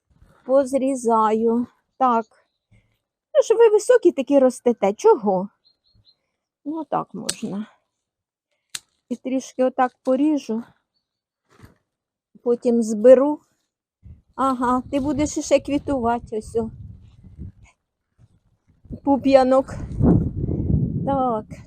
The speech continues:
тут немає. Угу. Ну, то якщо встигне, то дасть ще квіточку.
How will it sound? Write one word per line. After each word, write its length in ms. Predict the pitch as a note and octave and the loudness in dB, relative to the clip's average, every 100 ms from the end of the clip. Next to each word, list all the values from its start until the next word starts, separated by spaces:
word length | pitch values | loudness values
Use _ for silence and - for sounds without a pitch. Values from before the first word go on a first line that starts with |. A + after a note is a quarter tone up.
| _ | _
тут 160 | A#3 | -12
немає. 680 | A#3+ A#3 A#3 C#4+ D#4 D4 C#4+ D4 - _ _ _ _ _ _ _ _ _ - _ - - - _ _ _ _ - | -8 -6 -4 -4 -4 -4 -6 -10 -20 _ _ _ _ _ _ _ _ _ -20 _ -20 -20 -20 _ _ _ _ -6
Угу. 400 | B3 A#3+ A#3+ B3 - - - - - - - _ _ _ _ - | -6 -4 -6 -6 -8 -14 -12 -14 -16 -18 -20 _ _ _ _ -8
Ну, 280 | C#4 A4 | -4 -4
то 140 | G4+ D#4 | -4 -2
якщо 480 | D#4 D4 - D#4 C#4 _ _ | -2 -2 -2 -4 -4 _ _
встигне, 640 | - - D4 E4 D4+ B3+ - _ _ _ _ - - | -20 -6 -4 -2 -2 -4 -6 _ _ _ _ -10 0
то 120 | C4+ | 0
дасть 300 | A3+ B3 C4 | 2 0 -2
ще 180 | - C4 | -4 -4
квіточку. 800 | _ A3+ A3 G#3+ A3 - A#3 | _ -6 -2 -4 -4 -12 -10